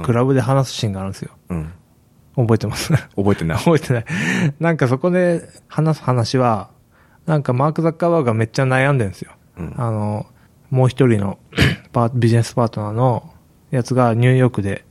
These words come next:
Speaker 1: 広告主を探してる間に、
Speaker 2: うん。
Speaker 1: なんかもう、もっとプロダクトを良くしようと思って、コーディングしてるのとなんか乖離ができちゃうみたいなシーンで、ショーン・パーカーがあるエピソード行って、えー、ビクトリア・シークレット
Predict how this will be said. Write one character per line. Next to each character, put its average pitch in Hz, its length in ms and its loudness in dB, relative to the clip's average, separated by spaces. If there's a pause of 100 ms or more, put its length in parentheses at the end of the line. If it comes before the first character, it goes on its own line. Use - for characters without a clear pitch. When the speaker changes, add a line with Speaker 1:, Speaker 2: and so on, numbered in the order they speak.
(140)
Speaker 1:
広 123 160 2
告 127 160 2
主 107 220 0
を - 40 -2
探 107 220 -4
し - 80 -10
て 110 80 -4
る 104 240 -6
間 120 200 0
に、 135 280 2
Speaker 2:
う 90 60 -10
ん。 80 160 -6 (560)
Speaker 1:
な 123 160 2
ん 104 40 -6
か 101 140 -8
も 98 200 -4 (200)
う、 - 20 -2
も 135 80 6
っ 135 60 2
と - 100 -4
プ - 100 0
ロ 120 120 4
ダ 117 100 2
ク - 80 -20
ト - 80 2
を 120 60 4
良 120 100 4
く - 80 -6
し - 140 -2
よ 110 60 2
う 104 40 -2
と 110 100 -8
思 107 120 -6
っ - 20 -16
て、 - 400 -2 (400)
コ - 120 0
ー 120 40 6
デ 113 80 4
ィ 113 40 2
ン 113 40 2
グ 110 80 2
し - 80 -4
て 113 100 -2
る 110 220 0 (540)
の 131 80 -2
と 131 120 0
な 117 120 2
ん - 20 -12
か - 80 -18
乖 - 160 -2
離 127 100 4
が 123 100 4
で 120 100 2
き 117 60 -10
ち - 80 -2
ゃ 117 40 2
う 110 40 0
み 101 60 -2
た 107 120 -6
い - 20 -6
な 98 60 -8
シ - 160 -4
ー 107 40 -6
ン 101 80 -8
で、 107 380 -2 (600)
シ - 120 -2
ョ 160 40 4
ー 156 60 4
ン・ 147 60 2
パ 156 200 2
ー 131 40 -4
カ 101 180 0
ー 98 40 -4
が 110 380 0 (320)
あ 151 140 2
る 131 100 4
エ 120 60 2
ピ - 120 -16
ソ 107 120 0
ー - 20 -4
ド 95 80 -4
行 95 100 -8
っ - 20 -20
て、 117 400 0 (420)
え 98 540 -6 (140)
ー、 - 40 -20 (300)
ビ 127 80 2
ク - 100 -6
ト 180 100 2
リ 170 120 2
ア・ 160 60 4
シ 151 140 0
ー 127 40 0
ク - 100 -8
レ 92 40 -4
ッ - 20 -8
ト - 180 -18